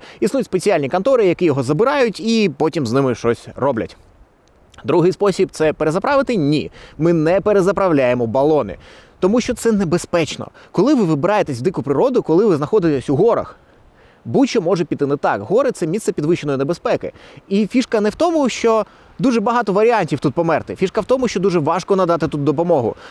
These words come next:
Тому ми всі фактори небезпеки зменшуємо настільки, наскільки це можливо. Виробник не дозволяє їх перезаправляти, тому ми їх не перезаправляємо.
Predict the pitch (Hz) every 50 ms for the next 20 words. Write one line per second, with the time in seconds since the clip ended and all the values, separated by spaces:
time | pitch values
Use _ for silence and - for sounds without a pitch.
0 | - - - 190 185 208 226 226 214 170 - _ - - 160 165 180 185 185 185
1 | - - - - - - 208 175 135 - - 170 165 - - 143 131 123 127 127
2 | 120 139 - - 180 226 220 233 190 135 135 151 190 196 - 190 151 139 135 120
3 | - - 196 202 - 202 156 127 - 175 - - 135 101 - 139 107 101 127 131
4 | 117 117 120 113 101 90 - - - - - - - _ _ _ _ _ _ -
5 | 131 160 185 180 160 160 185 226 254 - - _ _ - 123 139 185 180 175 156
6 | 139 156 160 147 131 104 101 95 - - 113 110 104 113 - 117 113 131 180 254
7 | - 226 - 147 135 123 120 131 123 - - 117 151 196 - 170 131 113 117 107
8 | 117 110 107 104 98 90 82